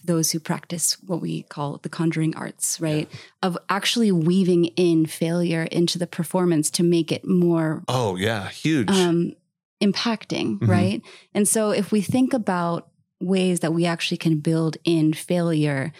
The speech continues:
Speaker 1: or build in imperfection into the structures of our ritual, we can allow ourselves to inhabit them a little bit deeper.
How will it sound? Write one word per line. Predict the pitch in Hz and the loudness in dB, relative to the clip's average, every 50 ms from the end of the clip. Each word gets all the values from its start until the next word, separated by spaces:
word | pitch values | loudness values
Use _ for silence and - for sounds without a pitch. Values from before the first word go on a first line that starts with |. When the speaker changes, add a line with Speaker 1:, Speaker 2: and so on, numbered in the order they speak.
| - _ _ - | -20 _ _ -6
Speaker 1:
or | 170 170 | -4 -4
build | 151 - 185 185 185 180 170 - - | -2 0 0 0 0 0 -2 -2 0
in | 180 175 165 160 151 | 2 2 4 2 2
imperfection | - 160 160 165 156 - 175 156 - - 160 151 - - 170 175 - | 2 2 0 0 0 -2 -4 -4 -2 -2 -4 -2 -2 -4 -4 -2 0
into | 156 170 160 - 170 | 0 -2 -2 -4 -6
the | 160 - 160 | -6 -6 -6
structures | - - - 156 156 - - - - 165 170 | -6 -4 -4 -4 -6 -4 -8 -6 -6 -6 -6
of | - - - | -6 -6 -6
our | 73 82 | -8 -8
ritual, | - - - - - - - - - - _ - - _ _ _ _ _ _ - | -8 -8 -8 -8 -6 -6 -6 -6 -8 -10 _ -18 -20 _ _ _ _ _ _ -2
we | 180 165 | -2 -2
can | 160 - 156 151 143 - - | 0 2 0 0 0 0 -2
allow | 170 165 160 156 151 151 147 | -2 -2 0 0 -2 -2 -2
ourselves | 147 143 147 147 - - 127 127 113 107 151 - - | -2 -4 -2 -4 -4 -4 -4 -4 -4 -4 -4 -4 -4
to | - - 156 | -4 -4 -4
inhabit | 151 143 151 143 170 170 165 - - - | -4 -4 -4 -4 -4 -6 -6 -6 -8 -10
them | - 85 95 - | -6 -4 -4 -4
a | - | -4
little | - - 170 180 - - | -6 -8 -6 -6 -6 -8
bit | - - - - - | -6 -6 -8 -8 -8
deeper. | - - - - - - - - - | -10 -10 -10 -10 -10 -12 -10 -12 -12